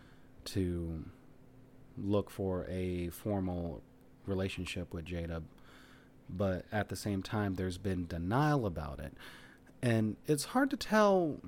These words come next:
what's truth and what's fiction on that one. But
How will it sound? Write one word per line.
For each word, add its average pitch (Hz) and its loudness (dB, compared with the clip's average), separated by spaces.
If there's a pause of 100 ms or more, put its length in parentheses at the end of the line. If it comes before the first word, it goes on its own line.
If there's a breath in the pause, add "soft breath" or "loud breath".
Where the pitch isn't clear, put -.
(320)
what's 151 2
truth 127 4
and 104 2
what's 101 0
fiction - -2
on 80 -4
that 73 -8
one. 69 -10 (720 loud breath)
But 107 4